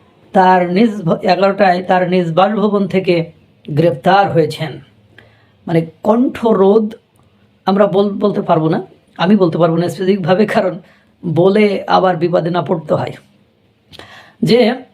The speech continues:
আহ, বর্তমান সময়ে, আহ, এই কলিমুল্লাহ, আহ, স্যার তিনি ঢাকা বিশ্ববিদ্যালয়ের অধ্যাপক ছিলেন। অবশ্য তার বিরুদ্ধে, আহ, দুদকের একটি, আহ, মামলা হয়েছিল, সেটা তদন্তও হয়েছে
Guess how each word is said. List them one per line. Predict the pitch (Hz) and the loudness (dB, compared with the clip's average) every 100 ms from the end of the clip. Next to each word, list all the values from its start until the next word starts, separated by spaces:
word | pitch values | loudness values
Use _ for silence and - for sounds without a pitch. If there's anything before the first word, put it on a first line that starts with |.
| _ - | _ -4
আহ, | 202 196 190 180 - 165 | 2 2 0 -4 -4 -2
বর্তমান | 202 220 233 240 | 0 2 2 2
সময়ে, | 220 233 240 240 | 2 4 4 2
আহ, | 240 - _ _ _ _ 180 180 175 | -2 -12 _ _ _ _ 2 4 4
এই | 214 226 | 2 2
কলিমুল্লাহ, | 220 226 220 220 220 208 226 | 2 2 2 2 2 2 -2
আহ, | 196 - | -4 -4
স্যার | 143 214 214 | 0 0 0
তিনি | 208 208 | -2 -2
ঢাকা | 160 180 | 0 -2
বিশ্ববিদ্যালয়ের | 185 180 214 208 202 180 | -2 -6 -8 -2 0 0
অধ্যাপক | 175 202 247 240 | 0 -4 -4 -2
ছিলেন। | - 247 247 - _ _ _ _ _ - | 2 2 2 -2 _ _ _ _ _ -2
অবশ্য | 214 214 | 0 0
তার | 226 214 208 | 0 0 0
বিরুদ্ধে, | 208 214 190 214 208 | 0 -2 0 0 0
আহ, | 190 185 | 0 0
দুদকের | 180 147 208 208 208 | -2 0 0 2 2
একটি, | 196 190 190 185 139 - - - | 0 0 0 0 -4 -16 -14 -2
আহ, | 175 170 170 - _ _ _ - | 0 2 0 -4 _ _ _ -4
মামলা | 160 180 214 | -2 2 0
হয়েছিল, | 208 226 - 220 220 | 2 0 -2 -4 -2
সেটা | 202 185 | -2 0
তদন্তও | 185 185 196 202 | 0 0 0 0
হয়েছে | 202 220 220 240 | 2 2 0 -4